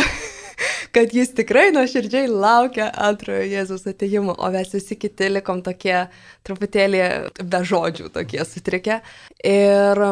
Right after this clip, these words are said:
mane tas, aš tuo metu nežinojau, ką atsakyti, iš tikrųjų mane labai stipriai palietė ir supurtė šitas klausimas, ar realiai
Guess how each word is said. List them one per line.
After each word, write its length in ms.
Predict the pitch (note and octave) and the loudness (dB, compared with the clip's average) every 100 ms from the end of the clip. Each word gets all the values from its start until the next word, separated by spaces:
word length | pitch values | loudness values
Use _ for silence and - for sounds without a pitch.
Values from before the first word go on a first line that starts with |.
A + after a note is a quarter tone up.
| F#3+ - - | -2 -6 0
mane 260 | G#3 B3 C4+ | 2 4 2
tas, 260 | B3+ A#3+ - - | 0 -2 -8 -4
aš 160 | A3 - | -4 2
tuo 160 | D4 D4+ | 4 4
metu 380 | B3 - A3+ A#3+ B3+ B3+ A3+ G3 - _ _ _ - | 4 2 2 4 4 2 2 0 -6 _ _ _ -2
nežinojau, 560 | G#3 A#3 G#3 C4+ G3 | 2 2 2 2 2
ką 160 | E3+ F#3+ | 0 -8
atsakyti, 400 | - - C4+ B3+ | -10 -8 -8 -8
iš 100 | - - | -14 -10
tikrųjų 240 | - A3 | -6 -2
mane 240 | G3+ G#3 | -2 -2
labai 560 | G3+ F#3 A#3 C4 B3+ A3 - _ _ _ | -2 0 0 2 0 -2 -6 _ _ _
stipriai 480 | - - B3 A#3+ G3 | -18 -4 -2 0 -2
palietė 800 | F#3+ G3+ F3+ G#3 C#4 D4 D#4+ D4 - | 0 2 2 2 -2 -2 -2 -2 -2
ir 180 | G#3 G3+ | -4 -6
supurtė 720 | - G#3 - - D4+ D#3+ F3+ | -8 -12 -6 0 2 0 -4
šitas 340 | - G3+ F#3+ | -8 -10 -10
klausimas, 680 | - F#3+ F#3 G3 - C4+ C4+ _ _ _ - | -6 -4 -4 -6 -4 -6 -6 _ _ _ -2
ar 140 | G3 | 0
realiai 720 | F#3+ F#3+ F#3+ C4 D#4+ F#3 F#3 | 2 2 0 2 4 2 -2